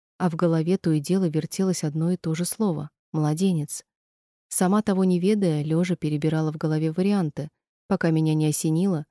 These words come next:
да так неожиданно, что я едва не подпрыгнула на кровати,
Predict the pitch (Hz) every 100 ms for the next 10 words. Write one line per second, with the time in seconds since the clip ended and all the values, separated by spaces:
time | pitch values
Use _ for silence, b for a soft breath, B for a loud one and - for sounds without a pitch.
0 | _ _ - 175 - 180 - 156 151 175
1 | 185 180 151 147 - 160 151 147 147 196
2 | 180 147 - 170 165 170 165 170 196 202
3 | 180 147 156